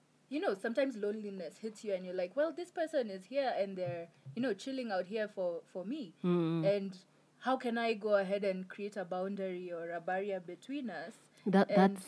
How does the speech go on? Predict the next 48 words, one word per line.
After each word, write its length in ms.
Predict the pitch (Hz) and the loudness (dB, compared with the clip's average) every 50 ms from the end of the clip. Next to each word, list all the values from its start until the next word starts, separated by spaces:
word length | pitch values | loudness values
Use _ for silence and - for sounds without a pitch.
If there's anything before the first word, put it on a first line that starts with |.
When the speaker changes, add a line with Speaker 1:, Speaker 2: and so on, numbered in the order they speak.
| - - - | -8 4 6
Speaker 1:
you 120 | 185 196 | 6 8
know, 140 | 277 240 196 | 8 6 4
Speaker 2:
that's, 100 | 196 - - - | 0 -2 0 4
Speaker 1:
that's 0 | |
Speaker 2:
that's 180 | 247 202 214 269 | 8 8 10 10
Speaker 1:
also 100 | 240 220 202 | 10 12 10
Speaker 2:
not, 80 | 208 202 | 10 10
Speaker 1:
something 280 | 240 220 220 226 208 202 | 8 4 4 6 6 8
Speaker 2:
yeah, 400 | 180 175 165 160 139 135 143 135 | 10 10 10 8 8 8 6 6
Speaker 1:
else. 100 | 107 - - | 6 4 4
Speaker 2:
and 180 | 185 175 180 | 4 6 8
that's 200 | 202 240 - - | 8 8 8 8
not 120 | 185 175 - | 4 4 6
something 320 | 180 175 165 - 156 160 156 | 4 2 4 0 0 0 0
we 100 | 147 139 | -2 -2
can 260 | - - 143 131 143 | 0 0 0 0 0
cover 480 | - - 160 147 143 143 131 131 123 - - | 2 4 4 4 4 4 2 2 -2 -4 -2
in 280 | - 151 139 143 120 113 | -2 0 2 2 0 2
twenty, 360 | - - 147 143 147 - - | 2 2 2 2 2 0 2
thirty 300 | 208 208 220 226 220 - | 6 6 6 8 8 8
Speaker 1:
No. 60 | 151 | 8
Speaker 2:
minutes. 340 | 147 143 139 139 135 - - - - | 8 8 8 6 4 2 -2 0 6
So 240 | 170 151 277 269 | 6 8 8 8
Speaker 1:
So 180 | - 302 285 262 - - - | 8 8 6 6 4 0 2
we're 200 | 269 254 247 226 | 4 4 4 8
definitely 460 | 226 269 277 - 294 269 285 277 233 | 8 6 6 8 4 2 2 0 -2
putting 320 | - 226 220 233 214 196 | -2 -2 -2 -2 -2 0
this, 200 | 190 196 202 202 - - - - - - | 0 0 0 0 -4 -12 -20 -20 -4 -2
uh, 60 | 190 190 175 170 - - | 0 0 2 0 0 -2
in, 440 | - 190 185 185 180 180 175 175 - - - - - 185 | -2 -4 -4 -4 -6 -8 -10 -12 -16 -18 -20 -12 -4 -2
Speaker 2:
A 40 | - | -2
Speaker 1:
in 80 | 190 | 0
the 60 | 190 190 | 4 4
Speaker 2:
future, 160 | 185 175 214 196 160 151 | 6 8 8 8 8 8
Speaker 1:
pipeline. 280 | - 196 147 123 117 110 | 6 2 -2 -2 0 2
Speaker 2:
yeah, 160 | 156 151 151 170 | 4 6 6 6
a 20 | |
future 520 | - - - - 214 214 - - 196 - - | 4 0 6 8 8 8 10 8 4 4 4
episode 500 | - 156 - 143 135 - - - 320 240 254 | 2 2 2 0 0 4 6 6 6 6 4
for 180 | 233 127 147 | 2 2 2
Speaker 1:
<laughs> 100 | - - | 0 2
Speaker 2:
sure. 200 | - 160 127 - - - - | 2 2 2 2 -2 -10 -10
Speaker 1:
Yes. 360 | 208 196 180 170 156 - - - - - - - - - - - - - _ _ _ _ _ - - - _ _ - _ _ _ _ _ _ _ - 160 | -8 -6 -4 -4 -6 -6 -8 -12 -16 -20 -20 -20 -20 -20 -20 -20 -20 -20 _ _ _ _ _ -20 -20 -20 _ _ -20 _ _ _ _ _ _ _ -2 0
Speaker 2:
And 180 | 165 170 170 | 2 2 2
so 180 | - - 196 196 | 4 4 6 6
now, 520 | 190 165 160 156 151 143 127 151 208 - - - - - _ _ _ _ _ _ | 8 6 6 6 4 4 4 4 4 2 0 -8 -20 -20 _ _ _ _ _ _
um, 380 | - 247 247 101 104 85 - - | -4 -2 0 0 0 0 -2 -4
Speaker 1:
Uh-huh. 340 | - 180 156 175 175 160 | -8 -14 -16 -14 -14 -14